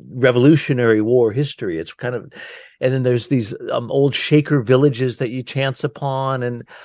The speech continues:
I, I, it's a very, I, I, I guess I should find specific places to send people toward, but you can't go too far wrong just following your nose around New England, which is such a nice thing to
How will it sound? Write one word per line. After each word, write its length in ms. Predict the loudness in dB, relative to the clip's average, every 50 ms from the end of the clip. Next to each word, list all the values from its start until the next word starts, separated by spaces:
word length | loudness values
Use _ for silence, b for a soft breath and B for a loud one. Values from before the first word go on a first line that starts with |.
| B B B B -14
I, 120 | -12 -12 -12 -10 -6
I, 100 | -4 -4 -2
it's 260 | 0 -2 -2 0 0
a 40 | 2
very, 260 | 2 4 4 4 2 0 -2 -4 -6
I, 80 | -4
I, 220 | -4 -2 -2 -4 -4 -2 -2
I 80 | 0
guess 240 | 2 2 2 2 2
I 80 | 0 0
should 340 | 0 0 -2 -2 -2 -4 -12 -16 -16
find 320 | -4 0 2 2 2 2 0
specific 420 | -2 -2 0 2 4 4 4 4
places 400 | 6 6 6 6 4 2 -2 -4 -4
to 100 | -6 -4
send 260 | -2 -2 -2 -2 -4
people 320 | -6 -8 -6 -6 -6 -6
toward, 400 | -6 -4 0 2 2 4 2 0
but 80 | -2 -4
you 140 | -4 -4 -4
can't 320 | -4 -2 -4 -4 -2 -2
go 160 | -2 -2 -2
too 240 | -2 -2 -6 -6 -6
far 320 | -6 -6 -4 -4 -4 -4
wrong 440 | -4 -6 -6 -6 -6 -6 -6 -8 -12 -16 B B B B
just 180 | -10 -10 -8 -4
following 360 | -2 0 0 2 2 0 0
your 140 | -2 -2 0
nose 320 | 2 4 4 4 2 0
around 280 | -2 -2 -2 -2 -2 -4
New 100 | -4 -4
England, 340 | -4 -4 -6 -8 -10 -8 -8
which 180 | -10 -8 -8
is 140 | -10 -12 -12 -14 B B B B
such 320 | B -6 -4 -4 -2 0 -2
a 40 | -2
nice 340 | -2 -2 -2 -4 -4 -4
thing 260 | -4 -4 -4 -4 -4 -2
to 280 | 0 4 4 4 4